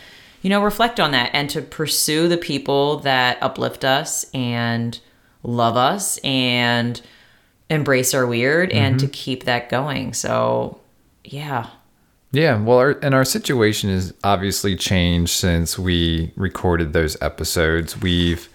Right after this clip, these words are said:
Speaker 2: moved to Virginia, although we may have already been in Virginia when those
Speaker 1: Yeah.
Speaker 2: episodes were recorded, now that I think about it.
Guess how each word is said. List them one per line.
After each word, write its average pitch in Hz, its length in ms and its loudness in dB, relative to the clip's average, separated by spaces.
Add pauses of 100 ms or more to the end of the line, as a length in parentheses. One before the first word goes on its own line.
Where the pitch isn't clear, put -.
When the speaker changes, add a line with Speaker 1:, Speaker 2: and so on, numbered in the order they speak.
(760)
Speaker 2:
moved 107 380 4
to 101 420 4
Virginia, 95 680 2
although 139 420 6
we 135 280 -4
may 123 240 2
have 139 160 2
already 101 280 4
been 95 240 0
in 98 160 4
Virginia 85 380 0
when 85 120 0
those 85 160 4
Speaker 1:
Yeah. 76 140 4
Speaker 2:
episodes 82 380 0
were 87 160 2
recorded, 85 540 0
now 85 180 2
that 80 100 0
I 80 120 0
think 139 240 -2
about 80 340 0
it. 90 200 -2